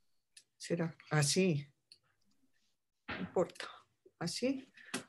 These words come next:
así y así. Y pongamos el nombre más chiquito.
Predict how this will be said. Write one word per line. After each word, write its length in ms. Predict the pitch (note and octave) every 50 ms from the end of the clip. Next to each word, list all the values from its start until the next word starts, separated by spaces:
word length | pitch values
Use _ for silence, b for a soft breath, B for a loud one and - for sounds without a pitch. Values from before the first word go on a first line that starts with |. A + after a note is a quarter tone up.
| - - -
así 400 | F#3 F3 - A#3 B3 C4 C4 -
y 140 | - F#3+ F3
así. 360 | E3+ E3+ - - E3 D3+ C#3+ - - - _ - _ B B B B B B B B B B - - _ _ _ _ _ _ - -
Y 100 | F#3 E3
pongamos 440 | - F#3+ F#3 F3+ F3 E3+ E3+ F3+
el 80 | G3 G3+
nombre 300 | G3 F3+ E3+ E3 F3 F#3
más 160 | G3 G3+ G3
chiquito. 500 | - - - - - A#3 A#3+ B3 - -